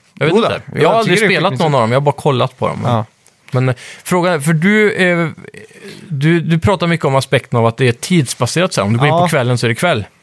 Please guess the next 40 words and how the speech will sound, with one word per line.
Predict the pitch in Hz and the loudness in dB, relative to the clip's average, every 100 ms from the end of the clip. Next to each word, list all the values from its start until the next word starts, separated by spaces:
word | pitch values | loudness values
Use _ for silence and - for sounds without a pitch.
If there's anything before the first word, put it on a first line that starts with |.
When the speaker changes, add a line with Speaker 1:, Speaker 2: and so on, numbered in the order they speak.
| - _ | -20 _
Speaker 2:
Det | - | -2
är | 156 | 0
som | 165 160 | 0 2
att | 160 | 2
Speaker 1:
Såna | 156 | 4
Speaker 2:
ha | 147 | 2
Speaker 1:
saker. | 143 139 | 0 0
Speaker 2:
massa | 156 - 143 | -2 -2 -2
kompisar | 156 127 - 123 175 | 0 0 -2 -2 -2
typ | 160 113 - | -2 -4 -4
i, | 120 110 110 113 135 - | -4 -2 -4 -6 -12 -16
i | - 127 | -8 -6
Speaker 1:
Sen | 123 131 | -2 -4
Speaker 2:
fickan. | - 147 147 | -2 -2 0
Så | - | 0
var | 170 | 0
det | 147 | 0
på | |
D | 143 139 | -2 -4
S | - | -4
i | |
alla | 120 | -6
fall. | - - - | -6 -14 -2
Speaker 1:
Ja, | 143 | 0
och | 120 | 2
sen | 165 156 | 0 -2
ska | 175 | 0
ju | 160 156 - _ _ - | 2 0 -2 _ _ -4
regionen, | 156 151 165 147 131 127 135 | -2 0 0 0 0 0 2
eller, | 160 160 156 151 | 2 2 2 2
eh, | 147 | 0
vädret | 139 139 156 123 151 165 - | -2 -2 -2 -2 -4 -4 0
och | 139 131 123 117 | 2 4 2 0
vad, | 120 131 | -2 -2
vad | 147 | 0
he-, | 143 135 147 - | 2 2 0 0
vad | 143 | -2
heter | 123 | -2
det, | 147 | -4
kvartalen | 156 - 160 123 135 165 | -4 -2 2 2 2 -2